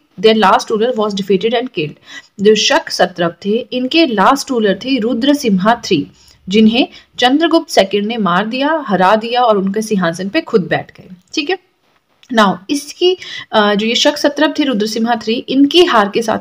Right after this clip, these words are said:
क्या होता है? Western Malva और Kathiyawad region ये गुप्त empire में शामिल हो जाता है,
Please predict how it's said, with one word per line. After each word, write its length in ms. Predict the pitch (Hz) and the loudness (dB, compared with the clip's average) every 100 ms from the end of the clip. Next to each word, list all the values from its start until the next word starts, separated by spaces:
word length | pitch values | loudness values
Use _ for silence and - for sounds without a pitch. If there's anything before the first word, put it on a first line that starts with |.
| - | -4
क्या 120 | 196 | -4
होता 200 | 165 196 | -4 -4
है? 60 | 220 | -2
Western 480 | 185 202 - 285 | 2 2 4 4
Malva 400 | 269 262 254 285 - - - - | 6 2 0 -4 -6 -16 -6 -2
और 80 | 226 | 2
Kathiyawad 580 | 233 226 240 226 196 | 2 2 4 4 4
region 340 | 170 151 131 95 185 | 2 -6 -8 -8 -4
ये 200 | 233 330 | 0 0
गुप्त 340 | 226 285 - | 0 -2 0
empire 440 | - 180 175 165 170 | -2 0 2 2 2
में 120 | 185 | 0
शामिल 400 | 190 147 240 320 _ | -2 -2 -4 -6 _
हो 140 | 226 180 | 2 2
जाता 320 | 165 - - | 0 -8 -14
है, 120 | 180 | -16